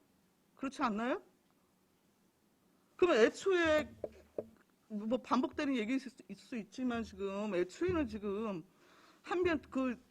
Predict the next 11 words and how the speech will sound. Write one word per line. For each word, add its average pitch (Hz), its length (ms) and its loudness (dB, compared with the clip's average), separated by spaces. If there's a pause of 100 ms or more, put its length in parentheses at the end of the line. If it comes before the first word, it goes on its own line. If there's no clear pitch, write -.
(100)
인근에 285 520 4
있는 233 460 2
우리 208 320 -4 (100)
그 208 260 -6
종합운동장 220 640 -2
내에도 175 640 2
지금 180 360 -8 (200)
그 175 380 2
여튼 185 380 -4
이 262 80 -4
시-, - 100 -12